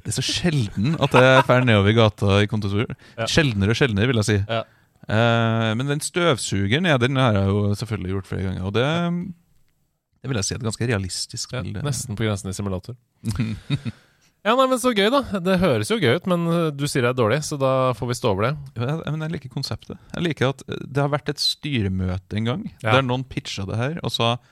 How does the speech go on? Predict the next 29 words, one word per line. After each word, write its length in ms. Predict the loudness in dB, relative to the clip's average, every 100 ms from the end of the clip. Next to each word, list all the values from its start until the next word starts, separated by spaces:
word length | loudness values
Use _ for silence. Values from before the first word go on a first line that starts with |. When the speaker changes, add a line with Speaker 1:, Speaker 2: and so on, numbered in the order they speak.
| _ _ _ -20 -20
Speaker 1:
"Kan 140 | -18 -12
vi 80 |
ha, 160 | -8 -8 -10 -12 -18 -20 -4
kan 100 | 0
vi 40 | 2
ha 120 | 2
en 140 | 0 -2
racer 560 | -4 -6 -4 -4 -6 -10
der 260 | -6 -4 -2
du 80 | -2 -2 -2
er 140 | -4
en 260 | -6 -6 -8
kung 180 | -6 -8
fu-dude 640 | -6 -6 -6 -4 -4 -4 -10
s-, 220 | -12 -10 -4
Speaker 2:
Ja. 100 | 0
Speaker 1:
på, 80 |
eh, 360 | 2 2 0 -2
kontorstol?" 560 | -6 -8 -8 -6 -8 -8 _ _ -14
Speaker 2:
Ja, 60 |
ja. 140 | -12 -14 _ _ -4
Speaker 1:
Og 40 |
så 60 | -2
er 40 |
det 60 | 0
noen 60 | -2
som 100 | -4
sa, 100 | -4
"Ja." 160 | -2